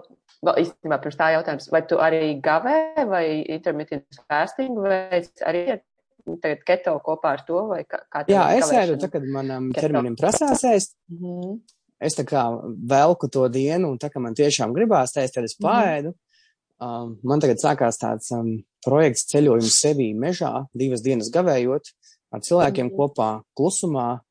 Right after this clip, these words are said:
Speaker 2: bez ēdiena, dabā,
Speaker 1: O, super.
Speaker 2: kustībā.
Speaker 1: Jā.
Speaker 2: Un, ā, jā, un es eju, principā, katru nedēļu tādā ceļojumā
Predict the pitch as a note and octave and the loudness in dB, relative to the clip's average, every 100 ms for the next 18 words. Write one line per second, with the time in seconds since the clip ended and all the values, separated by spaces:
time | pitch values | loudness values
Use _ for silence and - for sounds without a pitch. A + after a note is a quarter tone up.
0 | - A#2 B2 F3+ C#3+ C3 A#2+ B2+ _ _ | -8 -4 0 0 0 -2 -4 -8 _ _
1 | A#2 D#3+ C#3+ B2 G#3+ G#3+ G#3 - D3+ - | -4 -2 0 0 -2 -4 -8 -8 -8 -2
2 | - A2+ G#2+ G2+ - _ G3 G3 G3 F#3+ | -2 -2 -4 -6 -10 _ -8 -6 -6 -8
3 | A#2 A#2 A#2 A#2+ A#2+ A#2+ A#2+ A#2 D3+ E3+ | -8 -6 -2 0 0 -2 -2 0 2 2
4 | D3+ G#3+ - A3+ G3+ F#3+ - D3 C#3+ C#3 | 0 0 0 -2 -2 -8 -4 -2 -2 -4
5 | C3+ C#3 E3+ - D3+ D#3+ D3 A#2 G#2+ C3+ | -6 -6 -6 -6 -6 -4 -4 -6 -4 -4
6 | B2 A#2+ A#2+ D3+ C3+ B2 B2+ A#2 | -2 -4 -4 -2 -2 -4 -6 -6